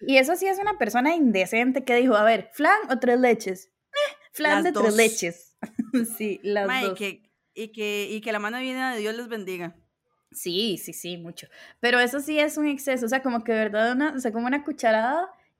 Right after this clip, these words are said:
Speaker 1: y, y es delicioso, pero, pero a la vez trae como muerte, o sea, como que es,
Speaker 2: Sí,
Speaker 1: es
Speaker 2: sí, como
Speaker 1: rico,
Speaker 2: que uno
Speaker 1: pero no
Speaker 2: dice,
Speaker 1: se puede.
Speaker 2: <gasps> "¿Qué acabo de hacer?".
Speaker 1: Es que una cucharada de eso ni siquiera es que genere como una culpa de, "Ay,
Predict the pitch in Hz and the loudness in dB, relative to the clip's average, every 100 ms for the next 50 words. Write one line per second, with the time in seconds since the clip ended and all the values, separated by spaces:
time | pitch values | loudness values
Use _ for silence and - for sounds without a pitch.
0 | _ 254 226 - 240 226 240 226 294 320 | _ -4 -2 -2 2 2 2 0 0 0
1 | 277 262 285 349 - 254 226 208 208 214 | 0 0 0 -2 -2 0 0 0 -2 0
2 | 208 202 196 208 208 262 269 269 277 240 | 2 2 2 0 -2 -2 -2 -2 -2 0
3 | 220 254 269 269 185 - 254 277 240 226 | 2 2 2 -2 -4 0 0 0 0 0
4 | 233 233 226 - 370 - 302 285 277 277 | 0 0 0 -2 0 2 2 2 4 6
5 | 233 233 240 269 285 285 294 392 381 156 | 6 4 4 0 2 2 2 -2 -12 -12
6 | 143 135 - - 226 240 277 208 254 254 | -14 -16 -14 -6 -2 2 2 0 -2 -8
7 | 262 - - 220 220 - - 240 233 233 | -8 -18 -10 -10 -10 -8 0 4 4 6
8 | 233 226 240 233 269 330 330 254 233 226 | 4 4 2 2 2 0 0 2 4 6
9 | 262 269 277 311 311 269 240 226 233 247 | 4 4 0 2 2 2 2 0 2 4
10 | 294 294 320 285 226 226 277 277 262 226 | 2 0 0 2 2 -2 -2 0 0 0
11 | 226 262 285 285 285 294 262 | 0 -2 -2 -4 0 2 2